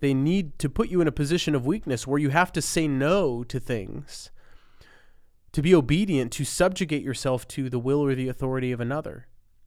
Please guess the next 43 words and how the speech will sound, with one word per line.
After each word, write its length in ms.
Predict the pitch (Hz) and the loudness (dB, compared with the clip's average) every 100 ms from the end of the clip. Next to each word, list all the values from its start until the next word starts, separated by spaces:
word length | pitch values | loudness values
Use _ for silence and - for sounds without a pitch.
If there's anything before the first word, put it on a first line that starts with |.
| - | -6
to 100 | 139 | -2
be 100 | 147 | -2
chaste, 460 | - 175 202 - | 2 4 4 0
to 80 | - | -4
say 220 | - 156 | 2 4
no 200 | 139 147 185 | 6 6 6
to 80 | |
things 240 | - 143 135 | 4 0 0
that 80 | 127 | 2
most 260 | 143 147 | 2 2
people 220 | 160 139 | -2 -4
say 160 | 131 135 | -4 -2
yes 260 | 123 151 - | 0 0 -2
to 200 | 139 123 | -2 -2
and 80 | 120 | -2
are 80 | 120 | -2
trying 340 | - 127 131 | -2 -2 -2
to 280 | - 123 117 | -4 -4 -4
convince 460 | - 123 135 160 131 | -4 -2 -2 -2 -2
you 100 | 113 | -2
are 80 | |
normal. 560 | 110 113 160 160 - 110 - - - - - - - _ _ _ _ _ _ - | -2 -2 -4 -4 -8 -12 -18 -20 -20 -20 -20 -20 -20 _ _ _ _ _ _ -10
To 80 | 139 | 0
say 160 | 160 | 4
yes 140 | 151 - | 4 2
to 80 | 131 | -2
poverty 440 | 143 165 175 131 | 4 4 4 0
means 240 | 120 127 | 2 0
saying 380 | 120 151 151 131 | 0 2 4 4
no 240 | 123 151 175 | 4 4 2
to 220 | - 131 | 0 -2
materialism 920 | 120 - 135 185 190 127 110 113 107 | -2 -4 -4 0 2 2 0 -2 -4
and 100 | 107 | -6
all 280 | - 131 151 | -2 0 2
of 120 | 139 | 2
this 340 | 127 131 - - - - - | 0 -2 -4 -12 -18 -20 -14
kind 160 | - 123 | -6 -6
of 60 | |
hustle-oriented 1080 | 113 - 175 - 151 139 139 143 139 127 123 | -6 2 2 4 2 4 2 4 2 0 -4
culture 420 | - 139 151 135 | -2 -2 -2 -2
of 100 | 117 | -2
making 360 | 113 123 123 123 | -2 -2 -2 -2
money 520 | 117 131 135 113 107 | 0 0 0 -2 -6